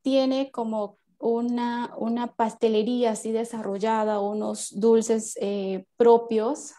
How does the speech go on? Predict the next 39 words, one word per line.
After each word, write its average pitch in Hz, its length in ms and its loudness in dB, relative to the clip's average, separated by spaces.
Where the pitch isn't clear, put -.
sino 220 300 -4
que 214 100 4
estos 220 240 2
se 233 120 -2
han 214 120 -2
ido 262 180 2
desarrollando 220 600 -2
con 220 160 -6
el 208 120 -6
tiempo 214 320 -2
y 208 100 0
hoy, 208 120 -2
y 202 120 0
hoy 220 140 2
son 220 320 -4
muy 254 140 -4
populares 247 720 -4
porque 285 380 -2
tene-, 240 400 -8
en 220 260 -2
la 220 100 0
región 240 320 -2
tenemos 233 520 -4
mucha 254 420 2
fruta. 233 520 0
Entonces, 240 480 -2
básicamente, 233 640 -4
el 214 220 -2
postre 285 680 -2
siempre 269 420 -2
ha 220 60 -2
sido 226 280 0
la 196 120 -6
fruta. 220 400 -6
Tenemos 196 400 -8
una 202 140 -4
gran 208 180 -2
variedad 196 420 -2
de 185 240 -4